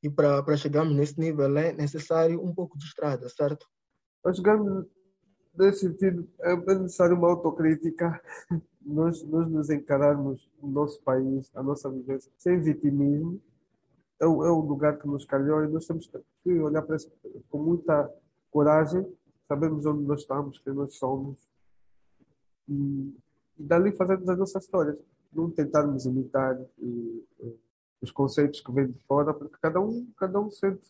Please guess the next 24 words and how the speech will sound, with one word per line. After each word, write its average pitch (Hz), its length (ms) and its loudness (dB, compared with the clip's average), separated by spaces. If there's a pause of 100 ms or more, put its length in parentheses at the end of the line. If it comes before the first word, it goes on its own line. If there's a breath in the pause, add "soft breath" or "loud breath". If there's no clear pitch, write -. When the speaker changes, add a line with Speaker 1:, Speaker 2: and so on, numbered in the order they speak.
(120)
Speaker 2:
o - 80 -20
seu - 180 -6
lugar 165 200 0
da 156 220 -2
sua 160 140 -6
maneira. 139 440 -4 (480)
Speaker 1:
Então, 131 560 0 (460)
fico 180 180 -4
com 180 100 6
a 160 40 6
expectativa 147 640 0
de, 127 240 -10 (220)
de 139 160 -10
lhe 139 120 -2
ver 139 200 4
aqui 147 180 2
no 147 120 2
Rio, 165 400 -2 (220)
vamos 139 160 -4
ter - 80 -2
uma 143 140 0
conversa 131 340 -4
mais 139 140 -2
presencial, 143 720 -4